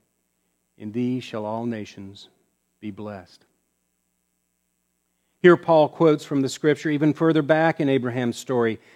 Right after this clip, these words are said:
going to the very first promise made to him, which was read earlier in the service from Genesis twelve. "And I will make of thee a great nation, and I will bless thee, and make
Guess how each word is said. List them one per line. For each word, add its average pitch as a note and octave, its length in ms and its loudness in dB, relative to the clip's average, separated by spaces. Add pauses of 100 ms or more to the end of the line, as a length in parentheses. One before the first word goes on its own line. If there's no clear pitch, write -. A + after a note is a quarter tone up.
(160)
going E3+ 340 6
to E3 120 0
the C3+ 120 0
very F3 440 2
first F3 420 -6
promise B2+ 460 -6
made D#3+ 380 2
to A2 120 -8
him, G2 360 -10 (520)
which B2+ 160 -8
was B2+ 160 -4
read C#3+ 220 0
earlier C3+ 480 0
in A2 100 -4
the G#2 80 -8
service A2 380 -10
from C3 220 -8
Genesis A#2+ 440 -12
twelve. C3+ 420 -8 (1400)
"And C#3+ 80 -2
I D#3 60 4
will D#3+ 160 6
make D#3+ 260 2
of C#3+ 140 0
thee D3+ 220 4
a C3+ 100 -4
great C#3 400 -2
nation, C#3+ 400 -6
and C#3+ 140 -4
I C#3 80 -2
will C#3 140 -2
bless C3+ 340 -4
thee, C3+ 300 -6 (260)
and C3 220 0
make C#3+ 280 -2